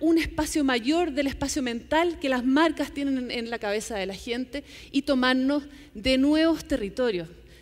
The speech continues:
de nuevos territorios a la hora de decidir, de nuevos territorios en el espacio mental que tiene para las personas. Eh, cuando vemos el ejemplo de, me gustó mucho el ejemplo de Nuevo Siglo, cuando vemos el ejemplo de Nuevo Siglo es pura relevancia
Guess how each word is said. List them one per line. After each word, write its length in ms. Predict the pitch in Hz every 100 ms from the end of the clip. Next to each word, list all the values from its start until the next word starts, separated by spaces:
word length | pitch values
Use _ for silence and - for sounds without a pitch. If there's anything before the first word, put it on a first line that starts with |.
| -
de 180 | 196 247
nuevos 380 | 247 294 302 277
territorios 680 | 277 254 226 247 254 262 269 - -
a 100 | -
la 180 | 220 220
hora 240 | 233 247 233
de 280 | 226 233 233 - -
decidir, 920 | 202 247 - 220 233 262 254 - -
de 100 | 226
nuevos 260 | 233 247 247
territorios 600 | 240 214 220 226 240 247 - -
en 180 | 233 226
el 100 | 226
espacio 420 | - - 214 233
mental 520 | 214 208 202 196 202 - -
que 120 | -
tiene 360 | 208 196 190 175 -
para 160 | 214
las 140 | 185 170
personas. 520 | 170 - 135 - 165 - - - - - -
Eh, 260 | - 208 202
cuando 260 | 247 240 254
vemos 220 | 349 392
el 80 | 339
ejemplo 440 | - 294 285 302
de, 200 | 285 262
me 80 | 240
gustó 240 | 233 277
mucho 240 | 269 302 262
el 60 |
ejemplo 420 | 240 254 247 247
de 140 | 240 226
Nuevo 200 | 233 214
Siglo, 480 | - 277 220 180 180 - - - -
cuando 240 | 220 220
vemos 240 | 269 381
el 80 | 381
ejemplo 420 | 294 311 294 302
de 140 | 277 240
Nuevo 160 | 226
Siglo 320 | 208 269 269 285
es 60 |
pura 340 | - - 381 370
relevancia 680 | 330 330 320 269 - 170